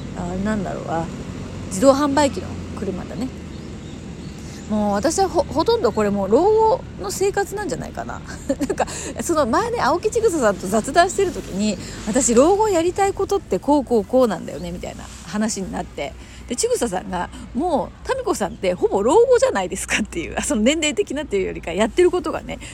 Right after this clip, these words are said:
老後的な生活じゃないって言われて、「もうそれやってんじゃん」って言われて、あ、確かになと思ったんですよ。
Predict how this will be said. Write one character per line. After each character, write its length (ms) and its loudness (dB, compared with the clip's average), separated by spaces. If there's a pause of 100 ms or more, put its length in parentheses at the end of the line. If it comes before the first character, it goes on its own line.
(100)
老 180 4
後 140 2
的 240 -6
な 120 -2
生 220 -4
活 220 -2
じ 80 0
ゃ 20 0
な 140 2
い 100 0
っ 40 -6 (500)
て 200 -10 (280)
言 80 0
わ 100 2
れ 80 -2
て、 100 2
「も 100 -2
う 20 -2
そ 140 0
れ 100 6
や 100 6
っ 60 2
て 180 -2
ん 80 0
じ 80 2
ゃ 60 2
ん」 60 -6
っ 20 -
て 80 -8
言 80 -6
わ 60 -6
れ 100 -6
て、 240 -2
あ、 100 4
確 420 0
か 60 0
に 140 -8
な 120 -8
と 120 -10
思 120 -8
っ 40 -8
た 160 -10
ん 40 -12
で 60 -14
す 140 -10
よ。 120 -12